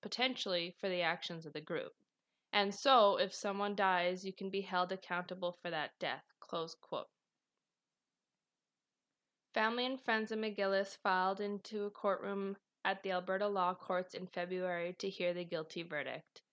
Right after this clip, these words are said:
A few claps could be heard inside the courtroom when the judge said Decoyne Zunga was guilty.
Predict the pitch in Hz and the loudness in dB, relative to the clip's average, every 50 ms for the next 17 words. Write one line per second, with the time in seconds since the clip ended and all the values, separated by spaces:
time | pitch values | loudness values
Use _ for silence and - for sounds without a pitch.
0 | _ _ _ _ _ _ _ _ _ - - 196 190 - 220 220 226 - - 233 | _ _ _ _ _ _ _ _ _ 0 0 0 0 0 -6 -6 -4 0 2 4
1 | 202 202 208 - - - 247 214 226 233 226 - 214 202 202 196 196 202 196 - | 4 4 4 0 -2 -2 -2 0 0 -2 -2 0 2 0 0 0 -2 -6 -4 0
2 | 202 190 190 185 202 196 - - 190 180 - - 190 196 190 196 196 190 190 185 | 0 0 2 0 -4 -6 -2 0 0 0 0 -2 -4 -4 -2 -2 -2 -2 -2 -2
3 | 180 175 - 185 175 180 185 185 - - 196 185 190 185 - 185 185 - - 180 | -4 -4 -2 0 0 0 -2 -4 -6 -4 -2 -2 -2 -2 -6 -10 -8 -6 -4 -4
4 | 175 185 190 196 202 202 170 170 175 175 175 175 175 170 160 170 170 - - 156 | -4 -4 -4 -6 -4 -4 -4 -4 -4 -4 -4 -4 -4 -4 -4 -6 -8 -8 -8 -8
5 | 147 143 - - - - 170 180 - | -8 -8 -8 -10 -10 -10 -10 -10 -12